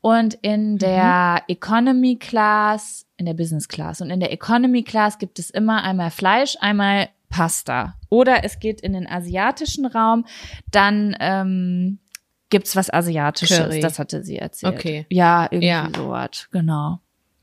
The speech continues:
Speaker 1: Ja,
Speaker 2: Ja,
Speaker 1: spannend.
Speaker 2: witzig. Also ich hab auch ein paar Nachrichten gekriegt und dachte so, boah, krass, das ist dann doch ganz schön unterschiedlich von Airline zu Airline. Wusste ich nicht. Aber sie meinte, die eine, die meinte,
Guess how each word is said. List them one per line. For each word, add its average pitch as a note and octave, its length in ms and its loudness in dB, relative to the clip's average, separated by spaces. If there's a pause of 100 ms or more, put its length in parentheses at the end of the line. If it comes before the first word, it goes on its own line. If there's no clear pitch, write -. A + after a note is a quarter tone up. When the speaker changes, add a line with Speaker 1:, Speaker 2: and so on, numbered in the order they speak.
(300)
Speaker 1:
Ja, F3+ 160 -2
Speaker 2:
Ja, D4 180 6
Speaker 1:
spannend. G#3 100 0 (140)
Speaker 2:
witzig. F3+ 260 0
Also A#3 220 4 (240)
ich - 160 -4
hab C#4+ 180 0
auch F4 160 6
ein C4 80 4
paar A3 160 0
Nachrichten G3+ 460 -2
gekriegt A3 240 -4
und A3+ 80 0
dachte A3 160 -2
so, G#3 80 -2
boah, G3 160 0
krass, - 280 -2
das F3+ 160 -2
ist - 80 -6
dann A3 140 4
doch A#3+ 160 4
ganz A#3+ 220 2
schön C4 80 -2
unterschiedlich G3 580 0
von - 200 -4
Airline E3+ 340 0
zu - 180 -6
Airline. D#3+ 640 -2
Wusste C4 240 0
ich F3+ 60 -6
nicht. F#3 200 -6
Aber A3+ 200 4
sie B3 100 -2
meinte, D4 320 2 (300)
die - 100 -4
eine, C4+ 300 2
die C4+ 80 -4
meinte, C4+ 480 0